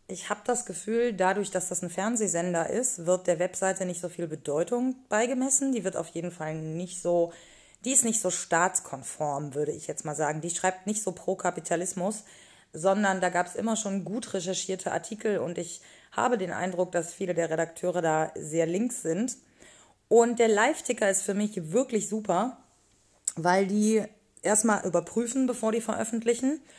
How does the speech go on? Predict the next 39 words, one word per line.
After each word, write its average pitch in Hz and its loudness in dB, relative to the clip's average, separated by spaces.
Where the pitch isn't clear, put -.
und 196 0
die 202 0
sich 202 0
auch 190 2
nicht 208 0
zu 175 -8
schade 185 2
sind, 180 -2
um 170 -4
zu - -8
sagen, 165 2
„Oh, 202 6
da 156 2
haben 170 -2
wir 165 4
uns 160 -6
vertan, 175 0
da 202 4
haben 180 4
wir 175 0
eine 160 0
Falschinformation 190 -4
bekommen 196 2
und 160 -2
weitergegeben, 185 -2
das 175 -4
tut 175 -8
uns 165 -4
leid, 165 0
hier 170 -2
korrigieren 160 -4
wir 185 0
uns.“ 240 0
Macht - -6
auch 175 -4
nicht 208 -4
längst 196 -2
jede 165 -4
Zeitung 185 -2